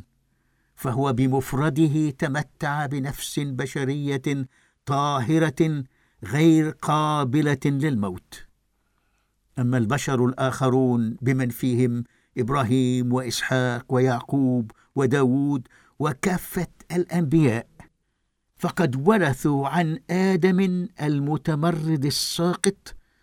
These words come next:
طبيعة المعصية المحكوم عليها بالموت. فيسوع قضى أعوامه الثلاثة والثلاثين على أرضنا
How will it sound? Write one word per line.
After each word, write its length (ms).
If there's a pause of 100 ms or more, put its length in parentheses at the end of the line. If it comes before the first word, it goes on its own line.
(380)
طبيعة 640
المعصية 1120
المحكوم 1600
عليها 800
بالموت. 720 (560)
فيسوع 840 (300)
قضى 540
أعوامه 640
الثلاثة 1120
والثلاثين 1200
على 540
أرضنا 640